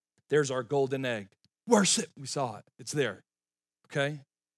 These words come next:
All right, all right. Let's, let's focus now. What, what, what happens from here? "And then we will come right back." So Abraham placed wood on, uh, wood, uh, the wood for the burnt offering on Isaac's shoulders, while he himself carried the knife,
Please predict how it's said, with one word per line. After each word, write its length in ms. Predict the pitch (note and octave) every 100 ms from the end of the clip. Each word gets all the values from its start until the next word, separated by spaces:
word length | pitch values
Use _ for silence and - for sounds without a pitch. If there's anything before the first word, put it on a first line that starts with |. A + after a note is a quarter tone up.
| _ _ -
All 80 | D3+
right, 140 | B2+
all 120 | C#3
right. 200 | D3 A#2
Let's, 200 | C#3+ C#3+
let's 180 | D#3+ D3
focus 360 | D#3 C#3+ B2+ A2
now. 140 | A2+
What, 160 | D3 D3+
what, 180 | D#3
what 140 | D#3 C#3+
happens 320 | C#3+ A#2 B2
from 140 | B2+
here? 180 | A#2+ G2+ _ _ _ _ _ _ _ _ _ _ _ -
"And 100 | B2
then 100 | C#3+
we 80 | C3+ -
will 80 |
come 260 | - C3+ B2+
right 200 | B2 A2
back." 320 | A2+ G#2 -
So 160 | - C#3+
Abraham 500 | C#3 C#3+ C3+ C3 A#2+
placed 380 | - C#3+ - C#3+
wood 160 | D3
on, 140 | C#3+ - _
uh, 200 | C#3 C3+ -
wood, 340 | C3 D#3+ D3+ -
uh, 260 | C3+ B2 A#2
the 100 | B2
wood 300 | D3+ F#3 D3+
for 140 | D#3
the 80 | C3+
burnt 260 | A#2+ D#3+ D3
offering 420 | D3 D3 C#3 B2+
on 180 | A#2 B2+
Isaac's 460 | C3 B2+ B2+ - - - - -
shoulders, 680 | - D3 B2+ G#2+ G#2+ - - _ _ _ _ _ _ _ _ _
while 140 | D3+ C3
he 220 | E3 F#3
himself 540 | F3 D3 - C#3+ B2
carried 360 | - D#3 C3+ A#2+
the 100 | A#2
knife, 520 | C3 C#3 C3+ -